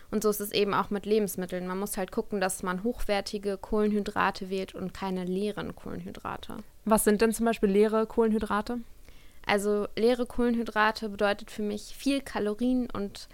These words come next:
Speaker 1: wenig Nährstoffe oder gar keine Nährstoffe.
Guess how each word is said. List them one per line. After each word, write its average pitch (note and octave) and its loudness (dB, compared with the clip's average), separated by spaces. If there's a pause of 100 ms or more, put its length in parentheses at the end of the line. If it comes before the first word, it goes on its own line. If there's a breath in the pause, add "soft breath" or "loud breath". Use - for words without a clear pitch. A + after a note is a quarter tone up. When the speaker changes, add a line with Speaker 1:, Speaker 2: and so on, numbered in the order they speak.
(360 soft breath)
Speaker 1:
wenig A3+ 2
Nährstoffe G3 0
oder F#3+ -2
gar F3+ 0
keine F3+ -4
Nährstoffe. F3+ -2